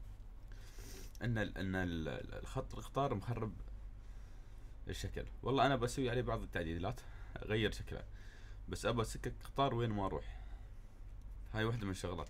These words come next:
كان ترانسبورت فيبر. المهم، قررنا هني نسوي مطار جميل. لازم مطار. الوضع من غير مطار ما ينفع. مطار دولي.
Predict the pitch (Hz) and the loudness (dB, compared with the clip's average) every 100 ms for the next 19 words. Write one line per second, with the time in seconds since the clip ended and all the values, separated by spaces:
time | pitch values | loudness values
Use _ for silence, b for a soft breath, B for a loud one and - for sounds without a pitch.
0 | - 117 120 - 113 - 95 - 71 - | -4 -2 -2 2 0 2 0 0 -2 -2
1 | - B B B B B B B - - | -4 B B B B B B B -2 0
2 | 151 120 - - - - - - 123 120 | 0 0 -2 -8 -8 -8 -4 2 4 4
3 | 95 85 90 123 - - - 82 90 76 | 4 2 2 0 -2 -6 -2 2 2 2
4 | - 76 78 85 82 80 80 82 73 71 | 0 2 4 6 6 4 2 0 -4 -2
5 | 76 76 69 - - - - - B B | -2 -4 -4 -4 -4 -6 -6 -8 B B
6 | B B B B B B - 143 160 95 | B B B B B B 0 2 2 0
7 | - - - B B B B B B B | -2 -6 -6 B B B B B B B
8 | 107 123 117 95 117 110 95 123 104 104 | -2 0 2 2 4 2 0 0 0 0
9 | 90 - - - - - - B B B | 0 -2 -6 -6 -8 -8 -8 B B B
10 | B B B - 117 95 90 85 | B B B -2 2 2 2 0